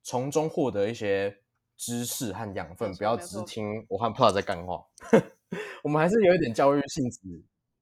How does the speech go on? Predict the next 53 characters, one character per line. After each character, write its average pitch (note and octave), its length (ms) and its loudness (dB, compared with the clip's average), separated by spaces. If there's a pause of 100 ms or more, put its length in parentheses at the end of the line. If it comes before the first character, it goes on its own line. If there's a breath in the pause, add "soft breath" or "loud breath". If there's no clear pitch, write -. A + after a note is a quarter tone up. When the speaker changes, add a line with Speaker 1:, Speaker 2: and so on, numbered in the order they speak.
(280)
Speaker 1:
那 D#3+ 400 0 (440)
因 D3 140 -2
为 D3+ 200 -4 (140)
Ginny， E3+ 480 -4 (140)
我 A2 160 -4
知 B2 80 -6
道 E3+ 160 4
你 G2+ 160 -4
之 A#2+ 100 -6
前 A2 220 -4
是 G#2 840 -6 (100)
高 C3 200 4
职 D2+ 300 -8
嘛， D#2 200 -16
那 C#3 120 0
我 B2+ 60 2
想 G2+ 180 -4
问 G2 120 -4
一 F#2+ 40 -8
下， G2+ 160 -6
你 F2+ 140 -8
高-， A2+ 200 0 (220)
高-， B2 120 -4
你 A#2 120 -6
的 A2+ 100 0
高 C3+ 140 2
中 D#3 120 0
生 D3+ 160 -4
活 G2 240 -2 (200)
大 B2+ 80 -4
概 B2+ 60 -4
是 B2 100 -8
长 F2 180 -8
怎 E2+ 100 -10
样 E2 120 -12
的？ - 60 -20 (840)
Speaker 2:
我 - 80 -20
的 G3+ 120 -12
高 B3 220 2
中 B3 160 -8
生 A#3+ 260 -12
活 G3 160 -14
哈， F3 320 -20 (500 soft breath)
呃， G3+ 600 -4
我 A3+ 140 -8
自 G4+ 160 -8
己 C4 120 -4
是 C#4+ 220 -10
高 A#3 240 2
职 F#3 160 -18
毕 F#3+ 240 -10
业， F3 160 0
那， F3+ 440 2